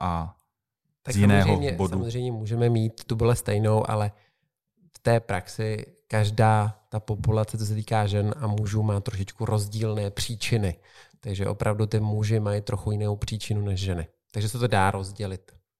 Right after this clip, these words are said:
Speaker 2: Ale samozřejmě trpí ženy i muži plus minus stejně bolestí zad. Žena to má ještě horší, protože samozřejmě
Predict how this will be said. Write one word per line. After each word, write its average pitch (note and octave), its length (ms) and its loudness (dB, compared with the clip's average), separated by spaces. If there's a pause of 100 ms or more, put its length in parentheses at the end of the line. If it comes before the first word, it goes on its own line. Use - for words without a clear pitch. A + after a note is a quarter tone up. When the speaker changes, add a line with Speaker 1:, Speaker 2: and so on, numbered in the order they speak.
(120)
Speaker 2:
Ale C3 140 4
samozřejmě A#2 400 2
trpí A2 520 -2
ženy G2+ 260 -4
i G#2+ 120 -8
muži G#2 380 -2 (300)
plus - 180 -4
minus G#2 220 0
stejně F#2+ 380 -2 (240)
bolestí G2 460 -8
zad. G2 180 -12 (500)
Žena B2 200 4
to C#3 120 -2
má C#3 140 0
ještě B2 260 -4
horší, A#2 380 -4
protože A2 380 -4
samozřejmě A2 480 -2